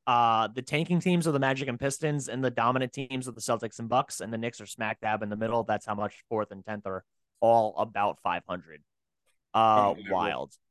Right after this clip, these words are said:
Speaker 1: But let's talk about what the Knicks did while we were gone, Brad. They went two and two on a four-game homestand. Uh, they lost one oh nine, one oh three to Milwaukee, which we all would have saw coming.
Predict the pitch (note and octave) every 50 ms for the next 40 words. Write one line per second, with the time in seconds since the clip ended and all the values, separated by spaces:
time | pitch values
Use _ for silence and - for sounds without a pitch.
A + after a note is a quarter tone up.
0 | _ _ _ C3+ C#3 D#3+ G3 - - A3+ A3+ G#3 G#3+ G#3+ G#3 G#3 G#3 G3+ F#3 F#3+
1 | - - - F3+ F3+ F3 D3+ C#3+ D3+ D3 C#3+ D3 D3+ D#3 D3 D#3+ E3 F#3 F#3+ E3+
2 | D3+ B2 A#2 A2+ A2 A#2+ A#2 A#2+ B2+ C#3 C#3 _ _ _ - B2+ B2+ C3 C3 C3
3 | C3+ - - - - E3 D3+ D#3 D#3+ D#3 - - D#3 D#3 E3 D#3+ - - D3+ D3
4 | C3+ D#3+ E3+ E3 C#3 C#3+ A#2+ B2 A#2+ - - A2 G#2+ A2 C#3 D3 - _ _ _
5 | _ _ _ _ _ - A2+ A2+ A#2 A#2+ B2+ B2+ B2+ B2 B2 A#2+ B2+ C3 - -
6 | C#3+ C#3+ C#3+ C#3 C#3 C#3+ C#3+ C#3+ C#3+ C#3+ D3 D3 D3 - D3 D3 D3 D#3+ E3+ F#3
7 | F#3 D#3 G#2 G2 G#2+ - C#3+ D#3 E3+ F3 C#3 A2 - - - A2 G#2+ G#2 G2+ G#2
8 | A2 A#2 B2+ - C3 B2+ D#3+ - - A#2 F#2+ F#2+ A#2+ D3